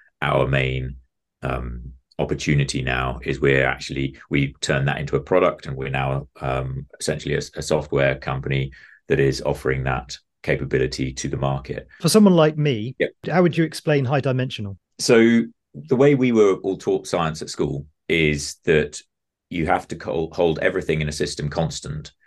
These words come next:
Speaker 1: except
Speaker 2: Mm-hmm.
Speaker 1: for the one thing that you're trying to investigate, because otherwise you can't tell, um,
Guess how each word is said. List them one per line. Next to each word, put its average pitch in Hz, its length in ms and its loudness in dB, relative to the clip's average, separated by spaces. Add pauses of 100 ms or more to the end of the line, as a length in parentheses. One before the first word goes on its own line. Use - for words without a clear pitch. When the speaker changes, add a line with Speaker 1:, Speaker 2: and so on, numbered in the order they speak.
(180)
Speaker 1:
except 80 320 0
Speaker 2:
Mm-hmm. 120 80 -2
Speaker 1:
for 87 80 -4
the 78 100 2
one 82 180 -2 (140)
thing 73 240 2
that 73 160 -2
you're 76 220 2
trying 73 280 -4
to 71 80 -6
investigate, 69 800 -6 (280)
because 82 280 2
otherwise 76 640 2 (200)
you 80 100 -2
can't 85 320 -2
tell, 69 540 0 (420)
um, 71 400 0